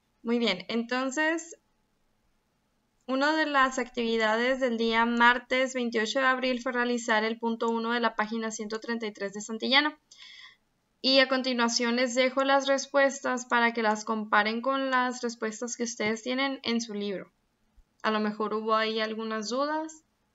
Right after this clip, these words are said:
Igual forma hay que verificar que sus respuestas estén bien. Muy bien,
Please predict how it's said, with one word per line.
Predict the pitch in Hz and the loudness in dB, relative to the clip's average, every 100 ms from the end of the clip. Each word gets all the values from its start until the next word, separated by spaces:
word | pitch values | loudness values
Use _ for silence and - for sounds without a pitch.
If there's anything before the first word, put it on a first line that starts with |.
| _ _ _ _ _ | _ _ _ _ _
Igual | 226 202 202 | 0 2 2
forma | 220 220 220 214 | 0 0 2 2
hay | 214 | 0
que | 220 220 220 220 - _ _ _ _ | -2 -2 -2 -8 -16 _ _ _ _
verificar | 240 240 240 226 190 214 | 0 0 0 0 -2 -2
que | 233 | -4
sus | 269 | -2
respuestas | 262 254 - 254 254 254 | -2 -2 -2 -2 -4 -6
estén | 233 - 208 196 | -8 -6 -6 -4
bien. | 185 208 _ _ _ _ _ _ _ _ _ _ _ _ _ _ _ | -8 -12 _ _ _ _ _ _ _ _ _ _ _ _ _ _ _
Muy | 247 | -2
bien, | 226 185 | -2 -2